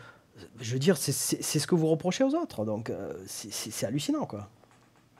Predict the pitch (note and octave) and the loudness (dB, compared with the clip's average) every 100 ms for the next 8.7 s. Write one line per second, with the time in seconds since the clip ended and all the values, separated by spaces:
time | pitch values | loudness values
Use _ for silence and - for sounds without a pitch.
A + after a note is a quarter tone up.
0 | _ D3 D3+ D3 E3+ F#3+ F#3+ E3+ D#3 D3+ | _ 4 6 10 10 10 10 10 10 10
1 | E3 D3 A#2 - D3 D3 - B2+ C3+ C#3 | 8 6 2 6 8 8 4 2 4 6
2 | D#3 D3+ B2+ A#2+ G#3 - D#3 C3+ A#2+ C#3+ | 8 8 6 2 0 6 6 6 6 4
3 | F#3 F3 G3 - G3+ F3+ G3+ G#3 C#3+ C#3+ | 2 2 0 4 6 6 4 4 6 6
4 | D#3 C#3+ D3 F3 F3+ F3 D#3 D#3+ D#3 F#3 | 6 6 6 6 6 6 6 4 6 4
5 | E3 C3+ C3+ C#3 F3+ D#3 C#3+ D#3 C3+ C#3 | 4 2 2 2 2 2 0 0 0 0
6 | C#3+ - G#3+ A3 A3+ G#3+ F#3 E3 F#3 A3 | 0 4 6 8 8 8 10 10 8 6
7 | - - - - - - C3+ D3 B2+ A3 | -2 -20 -20 -20 -14 0 4 6 8 6
8 | - G#3 C#3 A2 F2 - - | 8 8 8 4 -4 -10 -12